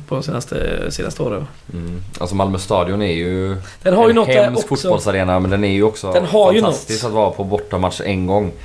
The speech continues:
Speaker 1: Mm.
Speaker 2: i solsken. Alltså, det är som, jag skulle aldrig vilja spela på Ny Ullevi hela tiden, men typ, när vi gjorde en match där för några år sedan var det mot
Speaker 1: Ja,
Speaker 2: Örebro.
Speaker 1: Örebro, ja.
Speaker 2: Då kändes det helt okej att göra
Speaker 1: Ja.
Speaker 2: en match där,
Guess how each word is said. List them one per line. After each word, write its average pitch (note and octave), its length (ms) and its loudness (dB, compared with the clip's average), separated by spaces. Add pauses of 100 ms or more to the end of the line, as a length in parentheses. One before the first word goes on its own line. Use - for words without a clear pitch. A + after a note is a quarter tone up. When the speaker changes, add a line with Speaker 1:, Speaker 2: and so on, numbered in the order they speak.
(100)
Speaker 1:
Mm. E3+ 320 4
Speaker 2:
i C3 40 0
solsken. G#2 560 0
Alltså, F#2+ 200 0
det G#2 60 4
är G2+ 60 2
som, F#2+ 140 0
jag - 340 -14
skulle A2+ 160 -2
aldrig G#2 460 0
vilja G2+ 180 0
spela F#2+ 260 2
på F2+ 400 2
Ny F#2 200 0
Ullevi E2+ 440 0 (300)
hela F2+ 180 -2
tiden, F2+ 300 -2
men A2+ 100 -4
typ, F#2+ 100 -4
när G2 300 -2
vi G2+ 300 2
gjorde F#2+ 200 0 (180)
en A#2 300 0
match G#2 180 0
där F2+ 100 -2
för F#2+ 80 -4
några F2+ 160 2
år F2 40 2
sedan F#2 140 -6
var F2 100 0
det F2+ 100 0
mot C#3+ 120 2
Speaker 1:
Ja, - 60 0
Speaker 2:
Örebro. F#2 340 0
Speaker 1:
Örebro, D3 300 4
ja. B2+ 140 0
Speaker 2:
Då A2 100 2
kändes G#2+ 280 -6
det F2+ 260 -2 (300)
helt E2 160 -6
okej G2+ 280 0
att C#2+ 120 -6
göra E2+ 100 -4
Speaker 1:
Ja. C3+ 160 0
Speaker 2:
en F#2 260 0
match G2 220 -2
där, D2 180 0